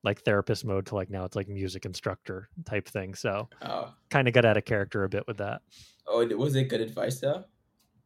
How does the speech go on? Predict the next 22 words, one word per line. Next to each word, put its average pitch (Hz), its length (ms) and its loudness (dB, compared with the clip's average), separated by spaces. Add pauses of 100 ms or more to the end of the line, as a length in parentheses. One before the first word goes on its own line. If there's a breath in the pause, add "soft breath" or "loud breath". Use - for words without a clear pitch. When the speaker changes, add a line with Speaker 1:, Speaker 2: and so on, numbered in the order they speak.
Speaker 1:
It 226 60 2
was, 226 100 4
like, 220 220 0 (480)
solid. 127 560 6
I 139 120 4
mean, 135 220 6
it's, 123 220 0
like, 117 260 4 (220)
Speaker 2:
Like, 120 340 -4 (160)
Speaker 1:
it's 120 180 4
Speaker 2:
generic 120 160 2
stuff? 123 480 -2
Speaker 1:
Yeah, 113 240 8
kinda 113 280 4
generic. 101 560 -2
It's, - 160 -6
like, 104 380 0 (380)
kinda 113 260 2
high 110 220 2
level, 101 440 0
like, 95 220 -4
not 101 300 -4